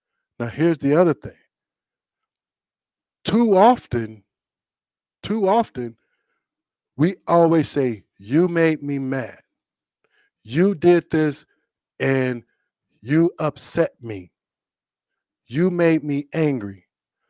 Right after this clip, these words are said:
Oftentimes in abusive relationships, specifically domestic violence, the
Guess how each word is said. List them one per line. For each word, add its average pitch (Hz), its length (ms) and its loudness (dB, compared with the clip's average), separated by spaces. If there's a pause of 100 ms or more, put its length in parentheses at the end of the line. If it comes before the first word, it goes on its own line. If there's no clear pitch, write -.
(400)
Oftentimes 143 840 0 (100)
in 123 140 -8
abusive 135 600 0
relationships, 131 800 0 (180)
specifically 139 840 -2
domestic 117 580 -8
violence, 131 600 0 (1120)
the 120 140 -10